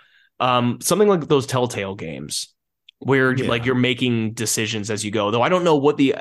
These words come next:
Speaker 1: like, what the alternate outcomes would be, 'cause in those games, you, every decision you make affects the thing that happens next, and the story does kinda end in the same way, but a lot of different branches can occur. I don't really know what those branches would be.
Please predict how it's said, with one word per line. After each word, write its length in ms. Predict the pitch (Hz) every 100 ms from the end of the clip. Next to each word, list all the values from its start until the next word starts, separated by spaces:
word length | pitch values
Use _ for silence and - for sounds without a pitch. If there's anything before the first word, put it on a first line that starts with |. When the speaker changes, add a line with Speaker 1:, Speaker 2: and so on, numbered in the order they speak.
| -
Speaker 1:
like, 160 | 127
what 200 | 120 131 131
the 80 |
alternate 420 | 101 120 123 117 -
outcomes 460 | 107 120 - 98
would 140 | 95 -
be, 180 | 80 80
'cause 160 | 120
in 40 | 131
those 200 | 127 120
games, 280 | 117 107
you, 220 | 110 107 - _ -
every 220 | 123 123
decision 460 | 120 120 135 120 113
you 80 | 104
make 320 | 104 107 101
affects 360 | 98 - 107
the 100 | -
thing 160 | 117 113
that 120 | 104
happens 320 | 113 107 104
next, 280 | 110 107 -
and 100 | 104
the 60 | 101
story 300 | - 143 123
does 240 | 120 117
kinda 240 | 120 113 -
end 180 | 113
in 80 | 123
the 60 | 135
same 280 | - 139 139
way, 220 | 143 147
but 140 | 139
a 40 | 110
lot 200 | 104 110
of 80 | 113
different 260 | 107 101
branches 460 | 98 101 110 135 135
can 140 | 151
occur. 420 | 147 - 165 175 160 - _ -
I 40 |
don't 160 | 185 208
really 160 | 208
know 100 | 196
what 100 | 190
those 160 | 180 175
branches 380 | 151 156 151 123
would 160 | 101
be. 380 | - 117 87 78